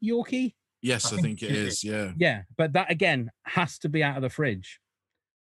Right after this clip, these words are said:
Speaker 1: I
Speaker 2: Mm.
Speaker 1: don't, you, you know, it, you can't have that soft. Although, when you eat it, I like to, like Ross said earlier on, let it just trickle on the, trickle on the tongue and let it
Speaker 3: Mm.
Speaker 1: melt and, um, uh,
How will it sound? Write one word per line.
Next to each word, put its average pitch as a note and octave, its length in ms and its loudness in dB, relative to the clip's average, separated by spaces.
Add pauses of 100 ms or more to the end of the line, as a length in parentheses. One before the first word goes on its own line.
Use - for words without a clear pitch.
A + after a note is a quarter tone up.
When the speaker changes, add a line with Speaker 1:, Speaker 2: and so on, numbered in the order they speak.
(200)
Speaker 1:
I A#2+ 120 6
Speaker 2:
Mm. - 20 6
Speaker 1:
don't, D3+ 180 4
you, D3 180 4
you C#3+ 160 4
know, C#3 120 6
it, C3 140 -2
you C#3+ 200 4
can't D#3+ 240 2
have C#3+ 140 2
that B2+ 180 -2
soft. - 460 -4 (100)
Although, D#3 540 4
when D#3 180 2
you D3+ 140 4
eat D3+ 240 0
it, A#2+ 160 2
I C3 80 2
like C3 220 0
to, C3 180 2
like C3 260 -4 (340)
Ross C#3 220 0
said B2+ 140 2
earlier C3 280 4
on, B2+ 200 2 (340)
let C#3 80 4
it C3 140 2
just C3+ 240 -4
trickle C3+ 340 0
on B2+ 140 4
the, A#2+ 180 2 (840)
trickle F#3+ 280 0
on F3 100 4
the D#3+ 80 4
tongue B2 480 0 (180)
and B2 140 0
let B2 140 2
it A2+ 80 -2
Speaker 3:
Mm. A#2 80 4
Speaker 1:
melt A#2 560 2 (360)
and, A2+ 440 -2
um, A2 340 2 (720)
uh, A2+ 300 0